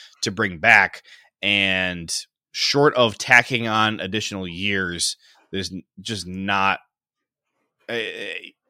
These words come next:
even doing that. I, I, I think you, what you would have to do really is agree to a whole new contract with him and, and scrap the old one. And you still be eating, what,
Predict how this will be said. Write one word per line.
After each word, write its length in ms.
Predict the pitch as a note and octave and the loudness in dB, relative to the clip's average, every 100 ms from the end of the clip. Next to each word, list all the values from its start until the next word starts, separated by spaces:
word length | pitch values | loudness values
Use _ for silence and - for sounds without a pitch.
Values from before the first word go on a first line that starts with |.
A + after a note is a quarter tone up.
| - - _ _ _ _ D3+ | -20 -20 _ _ _ _ 0
even 260 | D3+ D3+ | 4 4
doing 240 | B2+ C3+ B2+ | 6 4 8
that. 320 | C3 B2+ C3+ | 8 8 6
I, 60 | C#3 | 2
I, 40 | - | 2
I 80 | - | 2
think 280 | E3 D#3+ D3+ | 2 0 -2
you, 80 | |
what 220 | C3 A#2+ B2 | 0 0 0
you 80 | |
would 120 | B2+ G#2+ | 0 2
have 260 | B2 C3 | 2 2
to 100 | A#2+ | -2
do 300 | F#2+ A2 A#2+ | -4 -2 -2
really 420 | G2 G#2 G#2 G2+ - | -2 -2 0 0 -2
is 540 | G2+ G2+ G2 F2+ - - - - _ _ _ _ - | -2 -2 -2 -4 -8 -12 -20 -20 _ _ _ _ -6
agree 320 | A2+ G#2+ A2+ | -4 -2 -2
to 120 | G#2+ | -2
a 40 | F#2+ | -2
whole 240 | A2 G#2+ | -2 -2
new 240 | G2 G#2 | -2 -4
contract 560 | F#2+ G2 G2+ F#2+ F#2 F2 | -4 -6 -6 -2 -4 -4
with 100 | F#2 | -10
him 160 | F#2 F2 | -10 -8
and, 140 | E2+ | -10
and 260 | E2+ E2+ D2+ | -12 -12 -10
scrap 360 | - A2 F#2 | -4 -2 -2
the 120 | E2+ | -2
old 180 | F#2 F#2+ | -6 -4
one. 280 | E2+ E2 D#2+ _ _ _ | -6 -12 -14 _ _ _
And 720 | - F2+ F2 F2 E2+ E2 D2+ - - - - - - - | -6 -2 -2 -2 -6 -8 -10 -8 -8 -8 -10 -10 -10 -10
you 240 | G2 A#2 | -6 -4
still 260 | - F3+ E3+ | 0 2 2
be 120 | C3+ | 0
eating, 580 | - C#3 B2+ G#2+ G2+ F#2 _ _ _ _ _ _ _ _ _ _ | -2 2 2 2 -2 -10 _ _ _ _ _ _ _ _ _ _
what, 240 | A#1 | -16